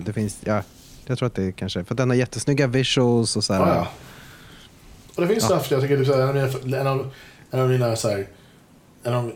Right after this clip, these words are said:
Speaker 2: det finns en insanely creepy scen i den när de väntar vid Lucys grav.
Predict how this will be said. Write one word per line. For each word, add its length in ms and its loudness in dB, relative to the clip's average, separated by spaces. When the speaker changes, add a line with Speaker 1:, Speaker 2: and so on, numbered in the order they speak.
Speaker 2:
det 80 0
finns 120 0
en 120 -4
insanely 540 0
creepy 280 0
scen 320 2
i 60 4
den 240 0
när 500 -2
de 160 0
väntar 300 0
vid 100 0
Lucys 420 0
grav. 400 4